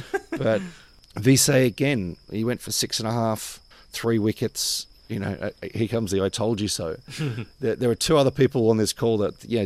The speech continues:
Speaker 2: didn't think he'd, he'd make a big impact, and it was just another F M coming in. But in the end, he's played, how, how big a role has he played in, in being that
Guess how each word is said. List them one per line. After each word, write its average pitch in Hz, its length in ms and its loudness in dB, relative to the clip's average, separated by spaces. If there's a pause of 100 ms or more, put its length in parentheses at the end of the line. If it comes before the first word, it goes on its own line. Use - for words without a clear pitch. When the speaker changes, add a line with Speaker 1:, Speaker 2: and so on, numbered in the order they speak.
Speaker 2:
didn't 113 300 -2
think 107 200 -6
he'd, 104 240 -6
he'd 101 280 -6
make 98 200 -4
a - 40 -10
big 92 220 -8
impact, 101 420 -8
and 95 80 -6
it 92 40 -6
was 92 140 -6
just - 220 -6
another 95 300 -2
F 92 160 -4
M 98 160 -6
coming 92 340 -6
in. 92 100 -6
But 98 140 -6
in 123 160 -2
the 101 160 -2
end, 87 460 -6 (120)
he's - 140 -6
played, - 300 -4 (100)
how, 151 380 0
how 165 200 -2
big 110 240 0
a 110 60 2
role 101 320 6
has 90 120 -4
he 95 120 -2
played 95 340 -2
in, 87 80 -6
in 92 220 -6
being 98 320 0
that 95 220 -2